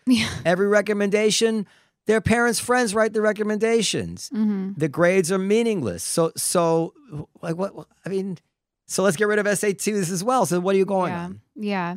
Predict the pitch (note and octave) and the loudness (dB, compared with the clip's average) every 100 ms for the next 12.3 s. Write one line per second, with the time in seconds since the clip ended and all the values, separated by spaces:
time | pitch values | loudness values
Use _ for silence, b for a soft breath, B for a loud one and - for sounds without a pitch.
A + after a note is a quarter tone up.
0 | A3 A3+ C4+ D4 E4 D#4+ D#4+ C4 - A3 | -6 2 4 4 2 0 0 -2 -2 -2
1 | A#3 - B3+ - G#3+ A3+ A3 G#3+ G#3 G3 | 0 2 0 0 0 0 -2 -2 -4 -4
2 | F#3+ - _ - G3+ G#3 G3 G3 F#3+ F#3 | -8 -14 _ -10 -6 -4 -4 -4 -4 -6
3 | - F3 F3 F3 - - F#3 F#3+ F#3 F3 | -6 -6 -6 -8 -10 -6 -6 -4 -4 -4
4 | F3 D#3+ E3 F3 F3+ F3+ F3 F3 E3 E3 | -6 -6 -6 -8 -10 -8 -6 -6 -6 -8
5 | F#3 F3 E3 E3 E3+ - F3 F3 E3+ E3+ | -10 -8 -8 -10 -12 -12 -14 -12 -10 -10
6 | E3 E3+ _ _ _ _ G3 F#3 F3+ F3+ | -10 -12 _ _ _ _ -6 -4 -6 -8
7 | F#3+ F#3 E3 - - F#3 F#3+ F#3+ - G#3+ | -10 -8 -10 -12 -12 -10 -10 -12 -8 -4
8 | A3 - F#3 D#3+ F3 - - E3 F#3 F#3+ | -4 -6 -8 -6 -6 -8 -8 -6 -4 -6
9 | F#3 F3 F3 E3 D#3+ D#3+ - E3+ - E3+ | -6 -8 -8 -10 -10 -12 -10 -10 -8 -4
10 | E3+ E3+ E3 F3 E3+ E3 E3 E3+ - D#3+ | -2 -2 -4 -6 -6 -6 -8 -10 -14 -16
11 | D#3+ D#3 D#3 D#3+ - E3 D#3+ E3 D#3+ D#3+ | -14 -14 -12 -12 -10 -8 -6 -6 -10 -10
12 | - E3 | -8 -6